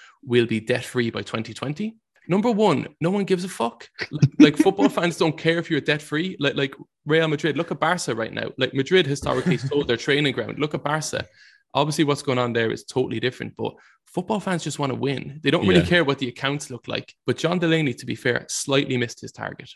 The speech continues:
Speaker 1: So he had it down as, uh, debt-free by twenty twenty, but we're sixty-three and a half million in the hole. I understand there's a financial crisis, you know, globally,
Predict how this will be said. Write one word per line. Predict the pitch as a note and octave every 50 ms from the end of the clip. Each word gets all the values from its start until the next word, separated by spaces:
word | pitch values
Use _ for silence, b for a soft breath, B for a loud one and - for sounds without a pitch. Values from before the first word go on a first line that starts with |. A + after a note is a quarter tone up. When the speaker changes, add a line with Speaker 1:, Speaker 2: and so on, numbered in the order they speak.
| _ _ -
Speaker 1:
So | - - A#2+ A#2+
he | A#2+ C#3 C3+ B2+
had | C3+ C3 C3+
it | C3 -
down | - A#2+ A2+ A2+ A2+ A#2
as, | A#2 A2+ A#2
uh, | A2+ A2+ A2+ - -
debt-free | - B2+ B2+ - - C3 B2+
by | A#2+ A#2 A#2
twenty | - - A#2 A2+ A2+ - -
twenty, | - - A#2+ A#2 A2 - A#2 A2+ - b b b b b b b _ -
but | C3 C3+
we're | - A#2
sixty-three | - - - C#3 - - C#3 B2+ - - B2+ B2
and | A#2 A#2
a |
half | A2+ A#2 A2 A2 - B2
million | A#2+ A2+ A#2 A2+ A2+
in | A2 A2
the | A2+
hole. | A2+ B2 A#2+ A2+ A#2 A#2 - - b b b b b b
I | - C3 D#3+
understand | F3 D#3+ D3 - - C#3 B2+ A#2
there's | A2+ A#2 -
a | A2+
financial | - - - - - A#2+ - - -
crisis, | - - - - - - - - - -
you | - A2
know, | G2 -
globally, | - - A2+ A#2+ A#2+ A#2+ A#2+ - - -